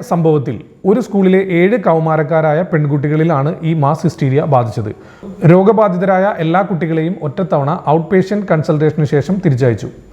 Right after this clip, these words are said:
അതിനുശേഷം ഒരു മാസ കാലയളവിൽ ഇത്തരത്തിലുള്ള സംഭവങ്ങളൊന്നും തന്നെ റിപ്പോർട്ട് ചെയ്തില്ല. ഒരു പ്രാദേശിക വാർത്താപത്രത്തിൽ വീണ്ടും ഇതുമായി ബന്ധപ്പെട്ട ഒരു ചെറിയ ലേഖനം വന്നു.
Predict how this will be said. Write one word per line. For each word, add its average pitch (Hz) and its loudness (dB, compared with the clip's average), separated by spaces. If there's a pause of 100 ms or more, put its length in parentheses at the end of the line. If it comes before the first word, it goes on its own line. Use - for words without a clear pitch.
(120)
അതിനുശേഷം 196 4
ഒരു 170 4
മാസ 196 0
കാലയളവിൽ 156 0
ഇത്തരത്തിലുള്ള 156 -2
സംഭവങ്ങളൊന്നും 143 -2
തന്നെ 127 -2 (100)
റിപ്പോർട്ട് 131 0
ചെയ്തില്ല. 110 0 (340)
ഒരു 196 4
പ്രാദേശിക 185 2
വാർത്താപത്രത്തിൽ 170 0 (160)
വീണ്ടും 175 4
ഇതുമായി 180 2
ബന്ധപ്പെട്ട 156 0 (140)
ഒരു 160 2 (120)
ചെറിയ 160 4 (140)
ലേഖനം 135 0
വന്നു. 101 -6